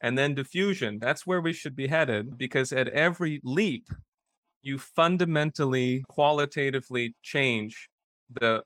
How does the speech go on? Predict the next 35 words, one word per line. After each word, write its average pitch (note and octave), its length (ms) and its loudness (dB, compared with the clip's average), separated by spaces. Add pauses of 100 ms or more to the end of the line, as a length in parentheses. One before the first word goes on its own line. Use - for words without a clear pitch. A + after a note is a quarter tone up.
the A2+ 260 -4
power A#2+ 460 2
that G#2+ 200 -4
mankind A2 540 -2
has G#2+ 220 -6
over G#2 160 -4
the G2+ 100 -6
universe. G#2 600 -6 (260)
And A2 140 -2
it A2+ 100 2
allows C3+ 380 0
you C3+ 80 -6
to B2 80 -6
do A#2+ 160 -6
more, C3+ 560 2 (360)
but C#3+ 100 0
it D#3 120 4
allows F#3+ 280 4
you G3+ 60 -4
to E3 100 -8
do F3+ 120 -4
things F#3 300 -2
you E3 80 -2
never D#3+ 280 0
could E3+ 120 -4
have D3+ 120 -4
done D#3+ 220 2
before, D3+ 400 2
like A2 280 0
what C3 180 -4
you're C3+ 80 -10
describing B2+ 540 -2
with B2+ 120 -8
the C3 80 -4
Mars B2+ 520 0